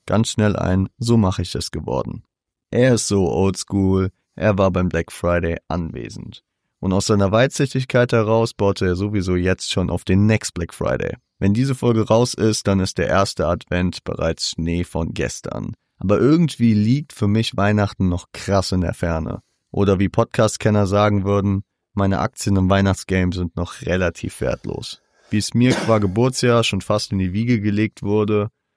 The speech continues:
fang ich mit den Vorbereitungen dann wohl wie gehabt nicht vor dem Black Friday After Next an.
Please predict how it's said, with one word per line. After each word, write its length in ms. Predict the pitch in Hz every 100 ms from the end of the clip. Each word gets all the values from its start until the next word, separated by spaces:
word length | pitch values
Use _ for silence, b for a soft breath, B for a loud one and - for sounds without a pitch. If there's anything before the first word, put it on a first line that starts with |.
| _
fang 220 | - 113
ich 200 | 110 -
mit 140 | 110
den 140 | 104 92
Vorbereitungen 800 | 110 117 107 101 107 101 101 98
dann 240 | 92 92
wohl 220 | 95 98 95
wie 120 | 101
gehabt 440 | 92 98 101 -
nicht 240 | 95 - -
vor 260 | 98 98
dem 220 | 95 92
Black 240 | 90 92 -
Friday 380 | - 92 90 64
After 300 | 71 - 80
Next 380 | 73 - - -
an. 280 | 62 101